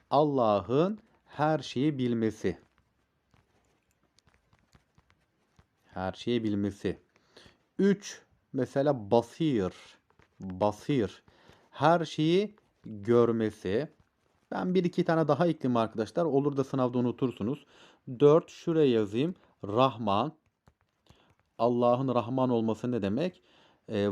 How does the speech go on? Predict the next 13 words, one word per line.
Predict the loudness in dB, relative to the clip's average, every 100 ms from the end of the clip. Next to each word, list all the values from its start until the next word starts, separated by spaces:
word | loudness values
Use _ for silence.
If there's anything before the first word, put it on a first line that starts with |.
| 2
varlıklara | 2 2 0 -4 -4 -2
karşı | -2 -2 -4 -8
son | -4 -4 -2
de-, | 0 0 -2
e, | -6
son | -4 -2 0
derece | 0 0 0 -2
merhametli | -2 -2 -2 -4 -6 0
olması, | 0 2 -2 -6 -8
türlü | -4 -2 -2 -4
türlü | -2 -2 0 0
nimetler | 0 0 -2 0 0 0
vermesi. | -2 -4 -8 -8